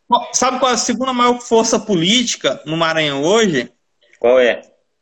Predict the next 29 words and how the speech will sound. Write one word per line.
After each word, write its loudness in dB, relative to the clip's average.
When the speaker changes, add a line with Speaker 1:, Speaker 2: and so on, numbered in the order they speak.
Speaker 1:
É -8
um -2
cara 0
chamado -2
Josimar -2
do -12
Maranhãozinho. -6
Quem 2
é 2
esse 0
cara? -2
Speaker 2:
Não -4
sei 0
nem 0
Speaker 1:
É 2
Speaker 2:
quem 0
é 2
esse 0
Speaker 1:
simplesmente -4
Speaker 2:
maluco. -2
Speaker 1:
é, 0
é 0
dono 2
dos 0
municípios 0
mais -2
pobres 2
do 2
Maranhão. -2